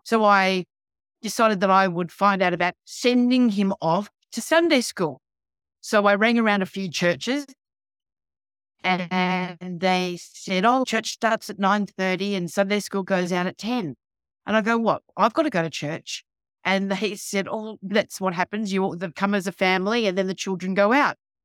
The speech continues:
And I thought, "Oh, no, that wasn't really for me. I didn't want to go to church." So when Raina started school, there was a little friend at school who, uh, did go to church. And it was the s-,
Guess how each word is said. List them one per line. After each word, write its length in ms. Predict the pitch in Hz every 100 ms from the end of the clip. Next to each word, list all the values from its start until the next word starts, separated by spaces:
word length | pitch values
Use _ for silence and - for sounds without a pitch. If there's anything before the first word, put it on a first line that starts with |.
| _ _
And 120 | 165 180
I 80 |
thought, 220 | 175 175 170
"Oh, 360 | 170 165 160
no, 340 | 160 165 165 165
that 160 | 165 165
wasn't 280 | 165 165 151
really 240 | 185 170
for 120 | 160 165
me. 120 | 180
I 120 | 170
didn't 240 | 170 165
want 120 | 156 151
to 40 |
go 100 | 156
to 80 | 151
church." 400 | - 151 - - _ _ _ _ -
So 560 | - 240 196 143 233 - _ _ _ _
when 400 | 185 254 311 320 269 _ -
Raina 280 | 214 214 175
started 500 | - 277 311 339 202
school, 480 | - - 151 156 208
there 180 | 196
was 120 | 170 151
a 60 |
little 160 | 160 151
friend 260 | - 170 151
at 100 | -
school 460 | - 180 208 262 220
who, 580 | 196 208 208 202 196 190 -
uh, 120 | 160
did 220 | 151 165
go 120 | 180
to 80 | 170
church. 480 | - 170 165 226 - - _ _
And 340 | 180 185 185 185
it 60 |
was 140 | 196 165
the 60 | 180
s-, 260 | - -